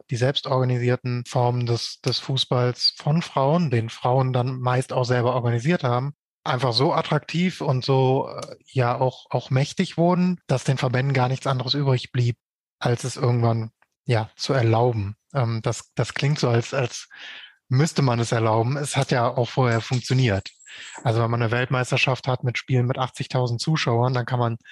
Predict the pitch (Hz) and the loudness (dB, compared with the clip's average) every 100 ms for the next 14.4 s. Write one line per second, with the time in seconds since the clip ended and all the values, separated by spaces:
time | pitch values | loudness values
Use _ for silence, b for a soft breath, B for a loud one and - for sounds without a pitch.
0 | B B B B - 139 147 147 131 - | B B B B -2 0 0 0 0 -2
1 | - 123 123 131 143 120 120 120 120 120 | -4 0 2 2 0 2 2 2 0 -2
2 | - 117 117 110 117 135 147 - 127 131 | -4 0 0 2 2 2 0 -2 -2 2
3 | 135 139 131 - 135 131 135 120 120 117 | 0 0 -2 0 2 0 -2 0 2 2
4 | 117 - 113 123 117 127 131 110 98 123 | 0 -2 -4 -4 0 0 0 -4 -4 -8
5 | - _ _ - 117 123 135 120 127 - | -16 _ _ -8 -2 2 2 2 0 2
6 | 120 - 120 120 127 127 - 117 120 107 | 0 2 0 2 0 0 -2 -4 -2 0
7 | 117 - 120 117 117 120 131 117 123 117 | 0 -2 -2 -2 -2 -4 -2 -2 -2 -2
8 | 113 120 127 - 127 - 123 120 120 B | -2 -2 -4 -4 -6 -2 -2 -2 -4 B
9 | B B _ _ - 127 123 - 123 123 | B B _ _ -2 0 0 -2 -2 -2
10 | 113 127 - 120 117 107 104 110 - - | -2 -4 0 0 2 2 0 -2 -4 -4
11 | 131 123 117 165 147 - 143 156 - 165 | 0 0 2 2 2 2 2 2 2 0
12 | - 135 127 135 - 127 120 - - - | 2 2 2 0 0 -2 -2 -10 -16 -20
13 | _ - 135 - 127 117 123 123 120 120 | _ -4 -2 0 0 2 0 0 2 2
14 | 113 131 123 117 | 2 2 2 0